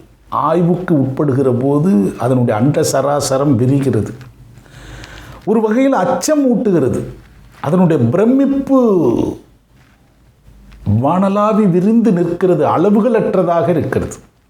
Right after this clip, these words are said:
அரூப உருவமாக மாறுகிற ஒரு பேராற்றல், எண்ணியதை எண்ணிய கணத்தில் எதுவாகவும் மாற்றக்கூடிய ஒரு பெரும் சக்தி.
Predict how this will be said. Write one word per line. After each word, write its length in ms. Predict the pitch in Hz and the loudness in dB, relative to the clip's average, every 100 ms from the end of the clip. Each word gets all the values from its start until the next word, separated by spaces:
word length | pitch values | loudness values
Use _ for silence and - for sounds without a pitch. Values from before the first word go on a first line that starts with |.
| _ - - - - - - | _ -20 -20 -20 -20 -18 -8
அரூப 340 | - 202 240 202 | -2 0 2 2
உருவமாக 960 | 214 170 214 214 233 220 208 190 220 | 0 0 2 2 0 0 0 2 2
மாறுகிற 680 | 170 151 196 220 202 208 190 | 2 0 0 2 2 2 2
ஒரு 240 | 165 131 127 | 2 0 0
பேராற்றல், 720 | 165 185 170 170 170 147 - - - - _ _ _ _ - | 0 0 0 -2 -2 -2 -4 -8 -20 -20 _ _ _ _ -2
எண்ணியதை 600 | 165 196 214 202 214 185 | 2 2 2 2 0 0
எண்ணிய 380 | 165 196 214 208 | 2 2 2 2
கணத்தில் 800 | 170 190 202 214 202 - - - _ _ _ _ _ - _ _ _ | 0 -2 0 0 0 0 -6 -14 _ _ _ _ _ -20 _ _ _
எதுவாகவும் 760 | 127 156 196 208 208 190 220 156 | -4 0 0 0 0 0 2 2
மாற்றக்கூடிய 720 | 185 196 202 208 202 190 185 | 0 -2 -2 -2 0 2 2
ஒரு 120 | 180 143 | 2 0
பெரும் 400 | - 147 175 160 | -2 0 2 0
சக்தி. 540 | - - - 139 - | -2 -6 -4 -4 -4